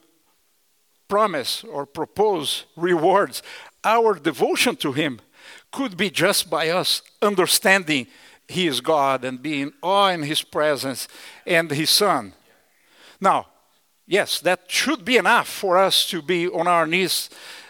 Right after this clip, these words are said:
in front of him. But he did promise rewards. It's in his, his words. So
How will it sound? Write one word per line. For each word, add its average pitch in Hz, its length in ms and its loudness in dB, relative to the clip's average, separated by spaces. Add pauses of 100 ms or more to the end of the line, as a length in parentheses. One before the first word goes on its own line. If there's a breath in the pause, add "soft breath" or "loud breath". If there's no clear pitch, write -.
(420 loud breath)
in 160 120 -4
front 175 260 -2
of 139 140 0
him. 147 240 -2
But 269 400 0
he 220 160 -2
did 269 480 -4
promise 151 640 -2
rewards. 175 560 -2
It's 143 260 -4
in 196 140 -4
his, 208 320 -2 (320 loud breath)
his 196 240 -2
words. 202 360 0
So 170 280 2